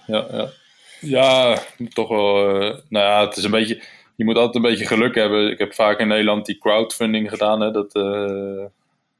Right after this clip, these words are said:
dat, ja, een beetje alle Nederlandse vliegers, eh, een handje mee konden helpen. En dat, eh, werkte altijd wel goed. En, eh, maar ik dacht, om dat nu voor de vijfde keer te gaan doen, eh,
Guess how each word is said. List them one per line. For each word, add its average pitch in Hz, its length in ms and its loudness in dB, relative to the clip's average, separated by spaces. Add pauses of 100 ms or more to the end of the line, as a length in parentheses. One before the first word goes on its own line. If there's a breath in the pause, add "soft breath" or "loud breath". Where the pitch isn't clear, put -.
(500)
dat, 107 260 -8
ja, 98 200 -6
een 95 180 -6
beetje 95 240 -6
alle 95 200 -2
Nederlandse 98 460 -2
vliegers, 101 420 -4
eh, 98 320 -4 (580 soft breath)
een 98 120 -10
handje 101 280 -2
mee 101 180 0
konden 104 280 -4
helpen. 104 440 -2 (640 soft breath)
En 104 100 -8
dat, 95 200 -2
eh, 95 140 2
werkte 98 300 2
altijd 95 200 0
wel 95 100 0
goed. 107 360 -4 (1000)
En, 101 240 -4
eh, 95 320 -2
maar 92 160 0
ik 90 60 -2
dacht, 92 260 0
om 101 160 -4
dat 98 140 -2
nu 98 140 -2
voor 101 140 -2
de 101 80 0
vijfde 101 360 0
keer 101 220 -2
te 101 100 -8
gaan 98 160 -6
doen, 104 220 -6
eh, 98 240 -8